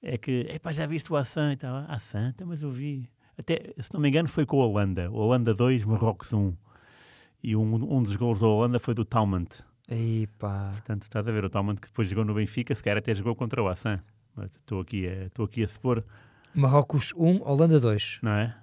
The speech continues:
Speaker 2: Ora, vamos lá ver
Speaker 1: Não
Speaker 2: se foi nesse
Speaker 1: marcou
Speaker 2: jogo que o, que o Hassan
Speaker 1: O Nader não marcou nesse dia.
Speaker 2: O Nader marcou.
Speaker 1: Pois.
Speaker 2: O Nader e
Speaker 1: Exato.
Speaker 2: mais dois rapazes marcaram. Dois rapazes jeitosos.
Speaker 1: Quem? Brian Roy, não?
Speaker 2: Dennis Bergkamp e o Brian Roy.
Speaker 1: Ah.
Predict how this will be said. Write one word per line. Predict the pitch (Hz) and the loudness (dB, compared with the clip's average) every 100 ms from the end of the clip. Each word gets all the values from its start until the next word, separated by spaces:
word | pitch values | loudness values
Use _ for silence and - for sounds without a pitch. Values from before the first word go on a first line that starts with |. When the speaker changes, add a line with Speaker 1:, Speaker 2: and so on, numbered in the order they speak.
| _ _ _ _ - | _ _ _ _ -8
Speaker 2:
Ora, | 110 | -2
vamos | 117 120 | 0 0
lá | 120 | 0
ver | |
Speaker 1:
Não | 107 | 0
Speaker 2:
se | |
foi | 107 123 | 2 4
nesse | |
Speaker 1:
marcou | 127 98 | 4 4
Speaker 2:
jogo | 131 117 | 4 2
que | 113 | 2
o, | 127 120 110 | 2 2 2
que | |
o | 120 | 2
Hassan | 120 - 127 123 135 - | 2 2 2 2 0 -2
Speaker 1:
O | 110 | 2
Nader | 104 101 104 | 2 2 2
não | 110 | 0
marcou | 101 - 101 | -2 -4 -4
nesse | 101 - | -4 -4
dia. | 104 | 2
Speaker 2:
O | 147 | 6
Nader | 151 147 147 | 8 10 10
marcou. | 139 127 110 - - | 8 6 2 0 -10
Speaker 1:
Pois. | 135 110 - | -8 -8 -2
Speaker 2:
O | 175 | 6
Nader | 170 170 | 8 10
e | 190 | 10
Speaker 1:
Exato. | |
Speaker 2:
mais | 185 175 | 10 8
dois | 175 | 6
rapazes | 151 160 175 156 | 4 4 4 6
marcaram. | 165 123 104 104 | 4 4 2 0
Dois | 180 | -2
rapazes | 180 196 220 190 | -2 2 2 2
jeitosos. | 214 110 90 - - | 2 2 0 -4 -12
Speaker 1:
Quem? | - 104 95 135 - | -8 -8 -8 -12 -2
Brian | 113 113 104 | 2 4 4
Roy, | 110 92 | 2 0
não? | 98 | 2
Speaker 2:
Dennis | 139 165 147 | 6 8 8
Bergkamp | 131 165 - 165 170 | 8 6 10 8 8
e | 147 | 6
o | |
Brian | 151 160 | 8 10
Roy. | 156 117 107 | 8 6 4
Speaker 1:
Ah. | 107 - - 135 | 2 -2 -4 -6